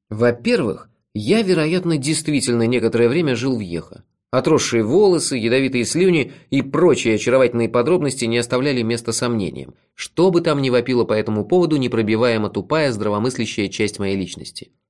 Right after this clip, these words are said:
И во-вторых, я очень хотел туда вернуться. То есть не просто хотел. Это было единственным устраивающим меня выходом из невыносимой ситуации, моим шансом выжить, в конце концов.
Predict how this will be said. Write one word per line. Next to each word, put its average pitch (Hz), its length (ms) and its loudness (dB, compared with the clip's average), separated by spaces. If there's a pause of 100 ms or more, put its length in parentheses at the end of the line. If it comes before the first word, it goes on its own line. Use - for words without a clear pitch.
(120)
И 180 80 0
во-вторых, 180 540 -2 (420)
я 104 340 -4 (120)
очень 120 440 -6
хотел 92 480 -6
туда 90 300 -8
вернуться. 80 600 -12 (460)
То 139 100 -2
есть 139 220 0
не 151 120 -2
просто 151 360 -2
хотел. - 400 -14 (480)
Это 139 240 -2
было 143 240 2
единственным 135 880 -2
устраивающим 147 840 -4
меня 123 320 0
выходом 107 520 -2 (120)
из 117 160 -4
невыносимой 120 540 0
ситуации, - 580 -4 (320)
моим 139 320 2
шансом 170 540 -2
выжить, 117 380 -4
в - 40 -20
конце - 240 -12
концов. - 320 -16